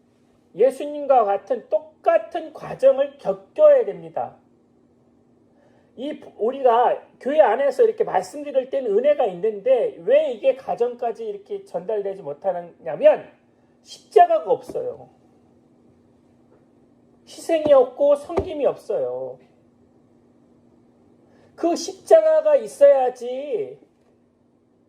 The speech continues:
하나님의 율법적인 말씀이 십자가를 통겨-, 통과해야지 뭐가 되죠? 은혜가 되는데 이거는 십자가가 없-, 없고 "나는 이렇게 했는데 왜 넌 왜 이렇게 안 하는 거야?" 자꾸 정죄만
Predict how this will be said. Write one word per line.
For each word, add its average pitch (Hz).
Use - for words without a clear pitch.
하나님의 285
율법적인 269
말씀이 226
십자가를 269
통겨-, 330
통과해야지 285
뭐가 208
되죠? 214
은혜가 311
되는데 196
이거는 339
십자가가 349
없-, 254
없고 285
"나는 277
이렇게 262
했는데 269
왜 220
넌 196
왜 180
이렇게 202
안 147
하는 170
거야?" 131
자꾸 -
정죄만 220